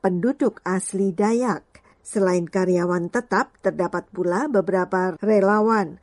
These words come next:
Salah seorang di antaranya, Yan Wiramijaya, diaspora Indonesia yang tinggal di Amerika. Yan,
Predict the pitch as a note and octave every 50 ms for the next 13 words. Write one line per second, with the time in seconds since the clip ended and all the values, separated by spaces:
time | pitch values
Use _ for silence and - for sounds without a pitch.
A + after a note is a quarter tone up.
0 | - - _ _ - - A3 F3 E3+ E3+ F3+ - - - - G#3+ A#3+ C#4+ D4+ D4
1 | C#4 C4+ A3 C4 A#3 A#3 A#3 A3 A3 G#3+ G#3 G#3 B3 D4 F4+ F4+ _ _ _ _
2 | G#3+ G#3 C4 D4+ E4+ E4+ D#4+ - _ G3+ A#3 B3 B3+ A#3 A#3+ B3 A#3+ A#3 A3 A#3+
3 | A#3+ A#3 G#3 - B3 B3 C4 C4+ C#4 C4 F#3+ D3 - - _ _ _ _ _ F#3+
4 | F#3 E3 E3+ - - _ - A3 A#3 A#3 B3+ B3+ - B3+ A3 A3 G#3 G3+ G3+ G3+
5 | F#3+ - G#3 F#3+ F#3 F3+ E3 - - F#3 F#3 E3 D#3+ D3+ - _ A3+ A#3+ B3 A3+
6 | G#3 G3+ F3+ E3 E3 D#3+ E3 D#3+ - - E3+ F3 F3+ F3+ F#3 F#3+ F#3+ - G3 F3+
7 | E3 D3+ C#3 - _ _ _ _ _ _ _ _ - A#3 G#3+ G3+ A3+